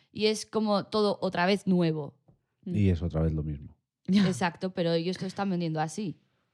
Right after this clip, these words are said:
Speaker 2: Sí, como que es una oportunidad nueva para mejorar y tal.
Speaker 3: ¿Qué más tienes?
Speaker 2: Otro tipo de historia es el de la búsqueda, que es la misión que va del punto A al punto B. Como por ejemplo puede ser la historia del Señor de los Anillos,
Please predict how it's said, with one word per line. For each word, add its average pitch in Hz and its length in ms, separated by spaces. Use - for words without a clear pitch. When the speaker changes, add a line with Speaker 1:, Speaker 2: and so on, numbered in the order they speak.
Speaker 2:
Sí, 165 220
como 143 240
que 147 60
es 156 80
una 170 120
oportunidad 160 440
nueva 180 220
para 156 160
mejorar 147 360
y - 40
tal. - 100
Speaker 3:
¿Qué 85 100
más 80 260
tienes? 76 280
Speaker 2:
Otro 247 280
tipo 220 220
de 202 60
historia 202 600
es 202 180
el 208 120
de 175 260
la 175 180
búsqueda, 147 560
que 196 220
es 233 240
la 175 180
misión 170 560
que 175 120
va 165 220
del 160 240
punto 208 460
A 277 200
al 170 220
punto 160 340
B. 135 280
Como 156 240
por 160 140
ejemplo 156 300
puede 156 180
ser 165 180
la 160 60
historia 175 400
del 165 180
Señor 147 260
de 147 80
los 147 140
Anillos, 165 540